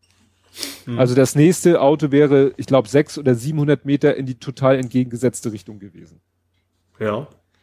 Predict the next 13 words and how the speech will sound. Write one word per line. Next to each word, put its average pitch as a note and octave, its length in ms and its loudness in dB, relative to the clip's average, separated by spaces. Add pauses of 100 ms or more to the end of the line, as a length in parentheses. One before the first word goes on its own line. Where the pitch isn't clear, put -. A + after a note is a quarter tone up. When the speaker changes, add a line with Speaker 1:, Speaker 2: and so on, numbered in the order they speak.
(560)
Speaker 2:
Und B2 180 -4
da D#3 220 4
hatte F3 160 4
ich - 100 0
dann C#3 160 4
die C#3 180 -2
Idee B2 280 4
mit A#2 160 -4
dem A2 100 -2
Moja. F#2+ 500 -8 (840)
Speaker 1:
Ah. - 260 -6 (560)
<laughs> C#3 140 -6 (580)
Ja. A#2+ 180 -6